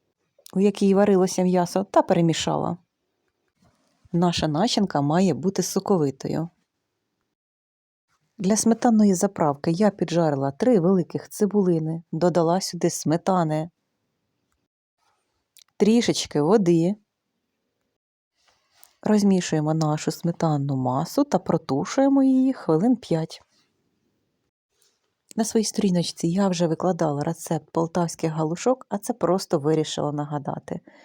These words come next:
Ми поперчили та посолили нашу сметанну заливку та залишаємо її трішки протушитися.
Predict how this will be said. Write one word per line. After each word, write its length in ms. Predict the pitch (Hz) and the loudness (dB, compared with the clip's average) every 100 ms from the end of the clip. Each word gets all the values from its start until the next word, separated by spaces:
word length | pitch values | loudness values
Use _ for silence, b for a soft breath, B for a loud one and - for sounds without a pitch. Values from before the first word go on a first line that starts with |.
| B B 247 | B B 0
Ми 160 | 254 | 0
поперчили 800 | 214 240 196 175 - - 196 143 | 2 0 2 0 -4 -2 0 0
та 140 | - | -2
посолили 540 | 147 165 - 170 170 151 | -6 -6 -2 0 2 2
нашу 320 | 170 160 - | 0 -2 -6
сметанну 560 | - 151 151 143 143 147 | -6 -6 -2 -2 -2 -4
заливку 580 | 170 240 320 - 226 240 | -2 -2 -2 -4 -6 -4
та 220 | - 262 | 0 0
залишаємо 720 | 220 208 214 - 330 262 247 247 _ | 2 0 0 0 0 2 0 -4 _
її 180 | 226 226 | -4 -2
трішки 380 | 277 339 - 175 | 0 0 -2 -6
протушитися. 800 | - 254 151 - 147 156 - | -2 -2 -2 -6 -8 -8 -8